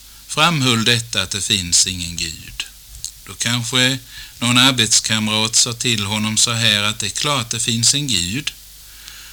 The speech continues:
Och då var den här mannen redan färdig med detta och säga,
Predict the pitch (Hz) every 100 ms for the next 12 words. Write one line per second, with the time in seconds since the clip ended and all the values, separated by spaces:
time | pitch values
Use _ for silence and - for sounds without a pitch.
0 | - - 135 131 135 143 147 151 139 139
1 | 123 117 117 120 131 113 110 107 123 120
2 | 98 98 101 113 117 - 95 92 - 104
3 | 95 90